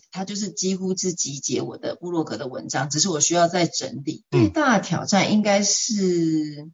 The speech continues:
Speaker 1: 必须去面对我的家长知道我出书了，他可能会拿里面的文章，或者是我的老师，可能会看到文章，因为文字因人解读而异，而且每个人在面对别人都有，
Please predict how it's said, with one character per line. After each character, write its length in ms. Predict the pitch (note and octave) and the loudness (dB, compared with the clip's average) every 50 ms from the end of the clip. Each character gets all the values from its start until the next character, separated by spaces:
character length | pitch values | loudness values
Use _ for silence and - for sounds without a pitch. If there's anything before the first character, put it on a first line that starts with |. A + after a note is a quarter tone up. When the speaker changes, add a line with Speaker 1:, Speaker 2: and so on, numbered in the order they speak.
| _ _ | _ _
Speaker 1:
必 120 | B3 C4 A#3+ | -2 0 0
须 140 | B3 C4 B3 | 2 0 0
去 140 | - B3+ A#3 | 2 2 4
面 420 | A3+ A#3 A#3 A3 G3 F#3+ F#3 - | 6 6 6 4 4 2 0 -4
对 640 | - G#3 G3 F#3+ F#3 F3+ E3+ D#3 D3+ C#3+ C#3 C3+ - - | -6 -4 -2 0 2 2 2 2 0 -2 -4 -8 -10 -12
我 80 | D#3 D#3 | -8 -6
的 100 | E3 E3 | -6 -4
家 260 | - G#3+ G3 G3 G#3+ | -2 -2 -2 -2 0
长 220 | G3+ F3+ C3+ D3+ | -2 -2 -2 -2
知 140 | - D#3+ D#3 | -4 -4 -6
道 120 | F#3 E3+ | -6 -6
我 120 | D3+ C#3+ E3 | -6 -6 -6
出 200 | - D3+ D3+ C#3+ | -6 -6 -6 -8
书 200 | - - - - C3+ | -10 -10 -12 -14 -18
了， 80 | C#3 - _ _ _ _ A3 | -20 -20 _ _ _ _ 0
他 80 | A#3 | 0
可 140 | A#3 A3+ G3 | 2 2 2
能 180 | E3 D#3+ D#3+ E3 | 4 4 4 2
会 220 | - A3+ G#3 F#3+ | 2 0 0 2
拿 260 | F3 D#3+ C#3+ C#3+ D3 | 2 0 0 0 0
里 200 | D#3 E3 D#3+ D3 | 2 2 0 0
面 220 | D#3 F#3 G#3 G3+ F3 | -2 -6 -8 -10 -10
的 120 | D#3+ D3+ | -12 -14
文 260 | C#3 D3 D3 D3+ D#3+ | -14 -12 -10 -6 -4
章， 460 | E3 F#3 G3 F3+ F3+ F3+ F3+ F#3 F#3+ - | 0 2 4 4 4 2 0 -2 -2 -2
或 160 | - G3 E3+ | 0 0 2
者 100 | D#3+ D3+ | 2 2
是 140 | - G3 F3+ | 2 2 0
我 100 | D#3+ D3+ | -2 -4
的 140 | - C3+ | -6 -8
老 180 | A#2 - - - | -8 -10 -8 -6
师， 420 | - - - - D#3+ D#3+ E3 E3 - - - - - - _ | -2 0 0 2 2 2 2 2 0 -4 -12 -16 -16 -16 _
可 140 | - E3+ E3+ | 2 6 6
能 140 | E3 D#3+ F3 | 8 6 6
会 260 | F#3+ A#3 A3 G3+ G3 | 4 2 0 0 0
看 220 | G3+ - A3 A3+ G3+ | -2 -4 -6 -8 -6
到 120 | G3+ F3+ | -8 -8
文 240 | D#3+ D3+ - D#3+ E3 | -10 -10 -8 -4 0
章， 280 | E3 F#3 F3 F3+ F3+ - | 0 2 2 0 0 -2
因 60 | - A3+ | -2 -2
为 40 | G3+ | -2
文 240 | E3 D#3+ D#3 E3+ E3 | -2 -4 -6 -6 -8
字 160 | - G3+ F#3+ | -6 -4 -2
因 160 | - G#3+ G3 | 0 0 0
人 140 | E3+ E3 D#3 | 0 0 -2
解 140 | D#3 D#3 - | -4 -6 -10
读 100 | D3+ - - | -14 -18 -18
而 160 | - - - - - | -16 -16 -16 -10 -8
异， 200 | F3 D#3+ - _ _ _ - - - - _ | -6 -6 -6 _ _ _ -20 -20 -20 -10 _
而 100 | - F#3 | 0 2
且 200 | G#3 A3+ G#3+ F3+ | 4 4 6 6
每 160 | E3 D#3 D3 | 6 4 4
个 160 | - - D#3 D#3+ | 2 0 -2 0
人 480 | D#3+ D#3 D3+ D3+ D#3 E3 F3 F#3 F#3+ _ _ _ | 0 0 -2 -2 -4 -6 -8 -12 -16 _ _ _
在 220 | - A3 G3 F#3+ | 2 4 4 4
面 160 | G3+ G3+ G3 | 4 2 0
对 140 | F#3+ G3 E3+ | -2 -4 -6
别 180 | - D3+ D3 C#3 | -8 -8 -6 -6
人 300 | D3 D3+ - - C3 - | -4 -4 -4 -4 -4 -4
都 180 | - G3 G3 | -2 4 6
有， 320 | F#3 D#3+ C3+ - - - | 6 6 6 4 -2 -8